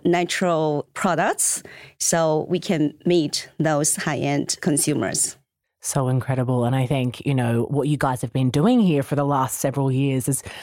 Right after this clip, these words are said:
Speaker 2: been so outstanding. You know, what do you enjoy most about your work at Alibaba?
Speaker 1: Um,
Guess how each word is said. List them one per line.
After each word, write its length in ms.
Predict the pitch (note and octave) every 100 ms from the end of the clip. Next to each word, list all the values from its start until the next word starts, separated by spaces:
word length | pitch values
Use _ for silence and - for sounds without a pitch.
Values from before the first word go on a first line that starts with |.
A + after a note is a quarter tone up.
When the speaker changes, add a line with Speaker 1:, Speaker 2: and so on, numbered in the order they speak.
| -
Speaker 2:
been 140 | F3
so 240 | F3 G3 A#3
outstanding. 880 | D#3+ - - C#3 C#3+ C#3+ - G3 - - - -
You 80 | G#3
know, 200 | G3 - _
what 180 | F#3+ G3+
do 80 | D#4+
you 140 | C5 A#4+
enjoy 240 | G#3 F3+
most 480 | E3 C#3+ C3+ - -
about 240 | D#3 D3
your 180 | D#3+ D3+
work 460 | B2+ C#3 B2+ G#2 - -
at 100 | D#3+
Alibaba? 800 | C#3+ C3+ B2+ B2+ A#2+ C3 G#2 D3 - _ _ -
Speaker 1:
Um, 760 | A#3+ B3+ B3 A#3+ A#3 A#3+ -